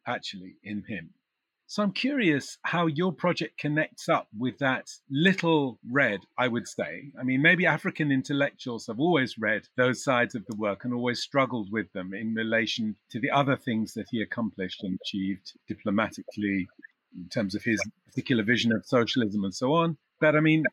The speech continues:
for many in the Anglophone world, this is, this is not familiar territory. So I'm curious to know, because you are,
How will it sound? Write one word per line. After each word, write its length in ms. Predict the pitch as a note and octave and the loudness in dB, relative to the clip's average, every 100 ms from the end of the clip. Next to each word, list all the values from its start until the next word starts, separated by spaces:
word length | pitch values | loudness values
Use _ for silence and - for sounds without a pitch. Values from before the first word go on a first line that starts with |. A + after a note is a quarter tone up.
| - | 2
for 60 | |
many 340 | D3+ G3 F#3+ F3 | 4 6 6 6
in 80 | D#3+ | 6
the 80 | |
Anglophone 480 | D3+ D3+ C3 C#3 A#2 | 6 4 0 0 2
world, 240 | A#2 A2 A2 | 2 0 -4
this 220 | B2+ C3+ | -8 -8
is, 180 | A2+ C#3 | -8 -8
this 220 | C3+ C3 C#3 | -8 -8 -4
is 100 | D#3 | 0
not 220 | C#3+ - _ | 0 -2 _
familiar 380 | C3 B2+ A#2 A2+ | 0 2 0 0
territory. 580 | C3 A2+ - - F2 - | 2 2 0 -12 -16 -18
So 180 | - D#3 | -6 -2
I'm 220 | E3 E3+ | 0 -2
curious 420 | - F#3+ F3 D3+ - | 0 2 2 2 -2
to 100 | C#3 | 2
know, 240 | C3 B2+ - | 2 0 -2
because 300 | C#3 D#3+ C#3+ | 0 2 2
you 260 | D#3 E3 D3 | 2 4 6
are, 300 | C3 A#2+ | 4 2